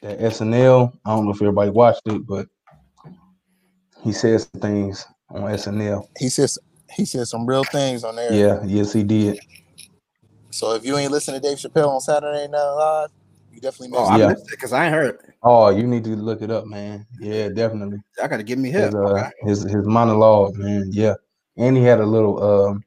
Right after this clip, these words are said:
Speaker 1: they did a little skit too before the monologue. Yeah, it's funny.
Speaker 3: Okay.
Speaker 1: Like, it was so funny, he couldn't even stop himself from laughing. So
Speaker 3: He ain't even try. He just be letting it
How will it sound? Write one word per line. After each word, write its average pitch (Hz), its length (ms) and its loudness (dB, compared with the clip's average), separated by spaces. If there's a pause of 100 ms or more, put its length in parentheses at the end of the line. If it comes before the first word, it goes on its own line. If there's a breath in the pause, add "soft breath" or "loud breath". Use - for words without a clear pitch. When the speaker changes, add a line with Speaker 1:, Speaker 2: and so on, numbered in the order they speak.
(1120 soft breath)
Speaker 1:
they 110 120 2
did 120 120 6
a - 20 6
little 110 240 2
skit 110 340 0
too 110 380 -2
before 104 300 -2
the 101 60 -2
monologue. 98 560 -2 (1700)
Yeah, 135 180 -8
it's 101 240 -4
funny. 95 300 -6 (640)
Speaker 3:
Okay. 254 380 -10 (260)
Speaker 1:
Like, - 300 -4
it 120 100 4
was 123 140 4
so 110 140 4
funny, 104 240 0
he 117 120 4
couldn't 107 200 0
even 98 140 -4
stop 104 200 -2
himself 95 320 -8
from - 120 -14
laughing. 73 340 -6 (680)
So - 140 -6
Speaker 3:
He - 80 2
ain't 359 100 0
even 139 160 -2
try. 135 320 2
He 233 100 4
just 139 200 -10
be 127 80 -2
letting 117 260 -2
it 110 60 -2